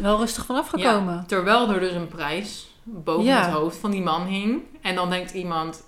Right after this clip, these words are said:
Speaker 2: "Ik ga hem vermoorden, dan krijg ik een
Speaker 1: Ja,
Speaker 2: prijs."
Speaker 1: ja.
Speaker 2: En dit is er vervolgens met hem gedaan.
Speaker 1: Wat erg.
Speaker 2: En dat, ja, dit was wel een van de gruwelijkste martelingen
Speaker 1: Ja.
Speaker 2: vroeger.
Speaker 1: Verschrikkelijk.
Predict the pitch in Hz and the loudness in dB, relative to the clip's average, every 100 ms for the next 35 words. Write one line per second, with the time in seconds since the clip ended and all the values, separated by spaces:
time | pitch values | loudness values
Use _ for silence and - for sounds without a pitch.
0 | - 285 285 - 269 262 240 247 277 302 | -6 -4 -4 -2 0 2 2 2 4 4
1 | 247 156 156 190 196 208 202 208 254 320 | 4 0 -4 -6 -2 0 0 0 0 4
2 | 202 208 302 - - 208 190 - - 196 | 4 4 -2 -6 -8 -6 -4 -6 -12 -8
3 | 185 180 208 165 190 240 247 220 196 185 | -8 -8 -10 -4 2 2 2 -2 -2 -4
4 | 190 202 175 175 185 180 - - - 165 | -6 -6 -8 -8 -8 -10 -6 -4 -4 -4
5 | 262 285 247 196 185 - - 185 180 180 | -2 2 2 0 -4 -12 -10 -6 -6 -8
6 | 170 165 - _ 170 175 170 - - - | -12 -14 -18 _ -6 -6 -8 -16 -20 -12
7 | 175 160 170 185 190 190 185 175 185 190 | -10 -8 -8 -6 -4 -2 -2 -2 -4 -6
8 | 175 - 190 202 180 175 - 175 180 180 | -8 -4 -2 -2 -4 -6 -6 -2 -2 0
9 | 190 - 170 - - - 156 233 311 - | -2 -2 -4 -8 -10 -6 -6 -4 -8 -12
10 | - - 226 220 233 180 180 | -18 -16 -14 -10 -8 -8 -12